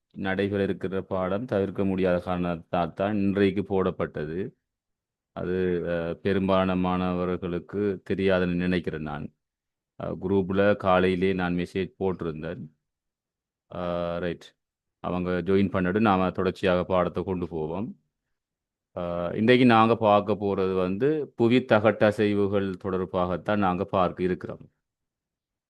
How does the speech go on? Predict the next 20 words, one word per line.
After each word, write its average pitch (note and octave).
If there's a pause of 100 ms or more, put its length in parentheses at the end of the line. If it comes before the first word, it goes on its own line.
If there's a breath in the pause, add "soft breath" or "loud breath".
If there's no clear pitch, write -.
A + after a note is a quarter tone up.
(120)
இதிலே G2+
நோட்ஸ் G#2+
தேவைப்பட்டவர்கள் G2
உங்களுடைய G2 (440)
அந்த F#2 (1120)
அட்ரஸ்கள் F#2
வந்து F2+
எனக்கு, F2+
ஆ, E2+
போட்டுக்கொள்ளுங்க. E2+
உங்களுக்கு, F#2 (840)
ஆ, F2
நோட்ஸை F#2+
வந்து F2+
உங்களுக்கு, F2 (480)
ஆ, E2+ (240)
போஸ்ட் G#2
மூலமாக F2
அனுப்பி F#2+
வைக்கப்படும். F#2